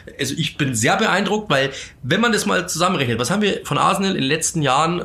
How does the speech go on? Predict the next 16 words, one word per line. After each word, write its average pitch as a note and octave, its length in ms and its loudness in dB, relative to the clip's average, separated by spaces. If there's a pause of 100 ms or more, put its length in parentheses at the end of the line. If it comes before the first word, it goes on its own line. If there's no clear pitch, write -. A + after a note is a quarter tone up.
auch A#2+ 160 0
unter A#2+ 200 0
Arsene A2+ 220 0
Wenger, G#3 180 0 (100)
können D3+ 160 0
wir C3+ 40 0
die C3 80 0
letzten C#3 240 -2
zwanzig E3+ 320 0
Jahre D3+ 180 2
hernehmen, C#3 340 0
was B2+ 120 -2
haben D#3 80 0
wir D#3 40 0
davon C3+ 240 2
gelernt? G#2+ 420 0